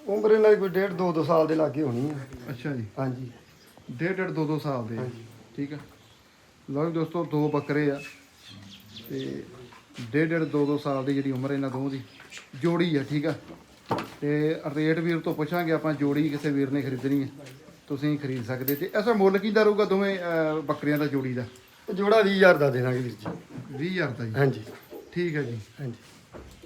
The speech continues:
Speaker 1: ਦਸ, ਦਸ ਹਜ਼ਾਰ ਦਾ।
Speaker 2: ਠੀਕ ਆ, ਦਸ, ਦਸ ਹਜ਼ਾਰ ਦਾ ਵੀਰਾਂ ਦਾ ਵੀ, ਇਹ, ਦੇ ਦਾਂਗੇ ਦੋਸਤੋ। ਸਿੰਗਲ ਖਰੀਦਣਾ,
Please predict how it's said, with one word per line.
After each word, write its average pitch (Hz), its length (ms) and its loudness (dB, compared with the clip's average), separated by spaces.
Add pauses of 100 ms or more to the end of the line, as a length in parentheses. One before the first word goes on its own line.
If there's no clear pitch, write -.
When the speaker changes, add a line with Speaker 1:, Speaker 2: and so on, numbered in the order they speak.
(640)
Speaker 1:
ਦਸ, 147 180 2
ਦਸ 143 60 -4
ਹਜ਼ਾਰ 147 260 -4
ਦਾ। - 340 -14
Speaker 2:
ਠੀਕ 160 120 -8
ਆ, 175 80 -10 (120)
ਦਸ, 156 160 0 (140)
ਦਸ 180 120 -2
ਹਜ਼ਾਰ 170 260 -2
ਦਾ 135 160 -4
ਵੀਰਾਂ 151 280 0
ਦਾ 165 120 0
ਵੀ, 160 240 -4
ਇਹ, 147 560 -4
ਦੇ 135 120 -4
ਦਾਂਗੇ 135 220 -4
ਦੋਸਤੋ। 135 240 -6
ਸਿੰਗਲ 143 340 -2
ਖਰੀਦਣਾ, 151 380 -2